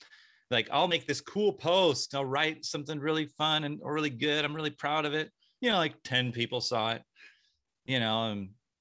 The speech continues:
it's just disappointing. It's like, you know, on the earlier days of Facebook, more people would see my stuff,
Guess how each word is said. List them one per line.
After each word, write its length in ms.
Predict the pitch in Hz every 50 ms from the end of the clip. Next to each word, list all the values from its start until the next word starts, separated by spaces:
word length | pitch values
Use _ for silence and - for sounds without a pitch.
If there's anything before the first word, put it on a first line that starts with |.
| _ -
it's 220 | 127 131 131 127 -
just 160 | 143 - -
disappointing. 680 | 123 113 - 101 - - 101 101 127 147 135 101 85 85
It's 140 | - - -
like, 200 | 98 92 87 _ _ _ _ _ _ _ _ _ _ -
you 120 | - 127
know, 120 | 135 127 117
on 140 | 120 117 117
the 100 | 117 -
earlier 400 | - 107 123 143 151 147 123 110
days 240 | 104 101 101 92
of 120 | 101 90 -
Facebook, 480 | - 98 95 - - - 117 123 123 - - _ _ _ _ _ - - _ - _ _ _ _ _
more 580 | - 165 180 196 202 196 202 196 196 202 196 190
people 460 | 185 - 185 185 - 170 151 135 135
would 120 | 143 147 143
see 220 | - - 202 208
my 140 | 185 113 92
stuff, 440 | - - - 107 - - - -